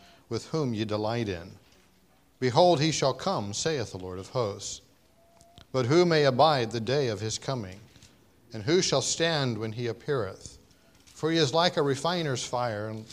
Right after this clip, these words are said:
like fuller's soap. And he shall sit as a refiner and purifier of silver. And he shall purify the sons of Levi, and purge them as gold and silver, that they may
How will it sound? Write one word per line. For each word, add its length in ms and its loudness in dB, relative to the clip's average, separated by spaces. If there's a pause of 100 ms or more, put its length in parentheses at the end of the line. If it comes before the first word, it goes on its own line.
like 200 -4
fuller's 440 -6
soap. 320 -10 (800)
And 80 -8
he 100 -4
shall 200 2
sit 260 2
as 140 4
a 60 0
refiner 500 -2
and 120 -6
purifier 640 -4
of 100 -10
silver. 540 -8 (600)
And 60 -6
he 40 0
shall 160 2
purify 540 2
the 100 0
sons 320 0
of 160 -2
Levi, 440 0
and 140 -8
purge 360 -4
them 200 -2
as 140 -6
gold 320 -2
and 140 -6
silver, 500 -6 (520)
that 120 -4
they 160 6
may 240 2